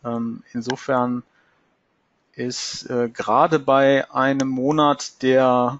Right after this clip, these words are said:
und ich kann vielleicht hier auch nochmal auf den S und P, ähm, eingehen. Also wenn wir uns jetzt nur mal diese Strecke anschauen, von dieser blauen vertikalen Linie zu dieser hier, äh, dann sieht man, es geht, geht hoch und runter und das in einem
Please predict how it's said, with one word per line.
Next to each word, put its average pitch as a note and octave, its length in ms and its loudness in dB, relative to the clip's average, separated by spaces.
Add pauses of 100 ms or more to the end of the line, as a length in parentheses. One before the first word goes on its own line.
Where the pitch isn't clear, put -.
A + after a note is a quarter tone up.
und B2 160 -10
ich - 80 -14
kann C3+ 280 -4
vielleicht B2+ 380 -2
hier C#3+ 440 0
auch B2+ 120 -4
nochmal B2+ 320 -2
auf B2 160 -4
den A#2 160 -6
S - 220 -8
und C3 140 -10
P, B2+ 380 -2 (720)
ähm, A#2+ 420 -6 (440)
eingehen. C#3 440 0
Also B2+ 180 0
wenn C#3 140 0
wir C#3+ 240 0
uns C#3 300 -8
jetzt C3 220 -2
nur D3+ 160 2
mal D3 160 2
diese D3 260 -6
Strecke - 480 -4
anschauen, C3+ 640 0
von C3 240 -4
dieser C3+ 240 0
blauen C3 540 2
vertikalen C3+ 520 0
Linie C3+ 280 -2
zu - 140 -16
dieser C#3 320 0
hier, D3 380 0 (520)
äh, B2+ 300 2
dann B2+ 160 -2
sieht D3+ 140 -10
man, C3+ 160 -2
es B2+ 140 -8
geht, C3+ 220 -2 (160)
geht C#3 240 -2
hoch D3+ 160 2
und D3+ 100 2
runter D#3+ 480 2 (800)
und B2+ 220 -2
das C3+ 240 2
in C#3 240 -4
einem C3 800 0